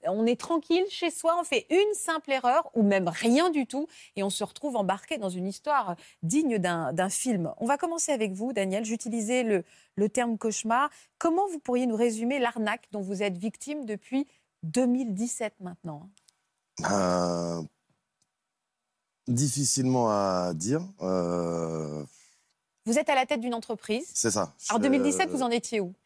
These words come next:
Speaker 2: En deux mille dix-sept, euh, j'ouvrais, euh, j'avais décidé avec, euh, ma femme de, d'ouvrir un,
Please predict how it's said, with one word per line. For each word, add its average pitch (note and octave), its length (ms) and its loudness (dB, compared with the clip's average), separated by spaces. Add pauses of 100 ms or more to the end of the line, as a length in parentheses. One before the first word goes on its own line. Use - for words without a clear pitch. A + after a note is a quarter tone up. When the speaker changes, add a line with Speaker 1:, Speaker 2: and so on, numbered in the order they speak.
(480)
Speaker 2:
En F2+ 100 -2
deux G#2 60 0
mille A#2+ 140 2
dix-sept, C3 440 -2
euh, G#2 760 4
j'ouvrais, A#2+ 440 0
euh, G#2 640 4
j'avais F#2+ 300 0
décidé G2+ 300 -2
avec, G#2 180 -2
euh, F#2 240 0
ma F#2+ 120 0
femme F#2+ 280 -2
de, E2+ 240 -2
d'ouvrir F2 340 -2
un, D2+ 340 -6